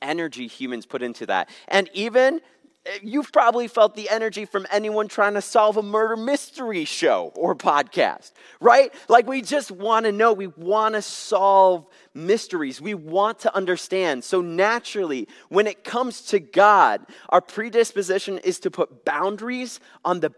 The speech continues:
boundless. Here's a practical example.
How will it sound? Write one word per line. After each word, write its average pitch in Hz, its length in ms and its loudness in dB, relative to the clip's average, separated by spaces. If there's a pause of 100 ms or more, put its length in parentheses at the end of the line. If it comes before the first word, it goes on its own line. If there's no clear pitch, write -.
boundless. 143 920 -4 (1200)
Here's 214 480 4 (260)
a 151 60 2
practical 151 540 0
example. 110 520 -8